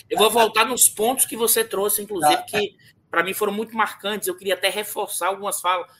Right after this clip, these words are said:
Speaker 1: algumas
Speaker 2: Tá,
Speaker 1: falas,
Speaker 2: eu,
Speaker 1: alguns
Speaker 2: eu, eu só vou, eu
Speaker 1: mecanismos,
Speaker 2: só,
Speaker 1: mas diz,
Speaker 2: só vou
Speaker 1: diz.
Speaker 2: concluir mesmo, dizendo o seguinte: é, esse enclave só sobreviveu esses trinta anos, trinta e quatro anos,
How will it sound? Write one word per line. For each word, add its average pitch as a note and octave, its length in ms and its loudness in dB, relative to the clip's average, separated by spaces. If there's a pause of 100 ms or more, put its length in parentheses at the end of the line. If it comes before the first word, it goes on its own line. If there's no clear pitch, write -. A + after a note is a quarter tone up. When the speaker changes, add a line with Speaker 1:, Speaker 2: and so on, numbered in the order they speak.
(140)
Speaker 1:
algumas D#3+ 320 -6
Speaker 2:
Tá, D3+ 140 8
Speaker 1:
falas, - 300 6
Speaker 2:
eu, F3 60 6
Speaker 1:
alguns F3+ 180 -2
Speaker 2:
eu, F#3+ 160 -4
eu F3+ 120 4
só - 160 -2
vou, F#3 80 2
eu F3 60 -2
Speaker 1:
mecanismos, F3 300 -2
Speaker 2:
só, - 60 -14
Speaker 1:
mas C#3+ 140 -8
diz, C#3+ 240 -6
Speaker 2:
só D#3+ 100 -2
vou G#3 140 -4
Speaker 1:
diz. - 120 -6
Speaker 2:
concluir G#3 500 -4
mesmo, C#3 400 -2
dizendo E3+ 260 -10
o F3 40 -12
seguinte: - 720 -10 (920)
é, D3 640 -4
esse G#3 260 -4
enclave G#3+ 340 2
só - 160 -4
sobreviveu E3 720 -4
esses - 160 -10
trinta C3+ 340 -14
anos, B2+ 720 -6
trinta B2+ 260 -18
e - 40 -18
quatro B2 440 -8
anos, D3+ 340 -6